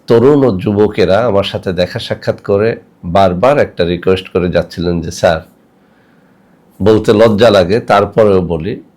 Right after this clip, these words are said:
যে আমাদের পছন্দের কোনো মানুষকে বশীভূত করার সত্যিকার অর্থে কোনো বাস্তব পরীক্ষিত এবং কোরআনী আমল আছে কিনা, যেটা একেবারেই সহজ, আমরা যে কেউ এটি করতে পারবো।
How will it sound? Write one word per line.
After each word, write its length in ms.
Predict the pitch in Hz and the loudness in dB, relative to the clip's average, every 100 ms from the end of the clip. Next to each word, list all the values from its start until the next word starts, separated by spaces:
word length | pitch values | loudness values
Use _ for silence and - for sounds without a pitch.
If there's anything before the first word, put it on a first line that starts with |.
| _ _ 101 | _ _ -10
যে 380 | 95 101 92 - | -2 0 0 0
আমাদের 420 | 95 98 92 98 - - | 0 0 0 -2 -2 0
পছন্দের 760 | 113 - 143 139 139 135 135 | 0 0 -4 -2 2 2 2
কোনো 300 | 131 113 107 | -2 -2 0
মানুষকে 760 | 101 92 98 98 - 92 90 90 - 92 | 2 2 0 -4 -8 -6 -6 -6 -10 -2
বশীভূত 560 | 107 110 131 117 98 92 | -2 0 -2 -2 -2 -2
করার 400 | - 82 76 76 _ _ _ _ _ _ _ _ _ | 0 0 0 -4 _ _ _ _ _ _ _ _ _
সত্যিকার 760 | - - 135 - - 139 147 135 | -6 0 0 -2 -4 0 2 4
অর্থে 680 | 110 - - 127 143 - _ _ _ _ _ | 2 0 -2 0 0 -6 _ _ _ _ _
কোনো 180 | - 101 | -2 0
বাস্তব 840 | 90 104 127 - - 131 127 127 - | 2 2 2 -4 -4 2 2 2 -4
পরীক্ষিত 580 | - 98 104 - 131 131 | -2 0 0 -4 -8 0
এবং 340 | 156 107 104 101 | 2 4 0 0
কোরআনী 460 | 113 110 107 117 127 | 0 2 2 2 2
আমল 480 | 92 101 104 120 107 | 2 2 2 2 2
আছে 260 | - 92 | -2 -10
কিনা, 380 | - 90 113 226 - _ | -8 -4 -4 -4 -12 _
যেটা 540 | 110 104 - 101 - - | -6 -6 0 0 0 -4
একেবারেই 480 | 123 - 143 135 131 | -6 0 2 4 2
সহজ, 560 | 123 98 95 110 127 - | 0 -2 0 -2 -2 -6
আমরা 300 | 101 101 95 | -2 0 -2
যে 240 | 92 113 | 0 -4
কেউ 240 | 113 147 | -2 -4
এটি 200 | 123 98 | -2 -4
করতে 360 | 117 107 98 82 | -6 -8 -6 -6
পারবো। 340 | 73 71 87 | -6 -10 -14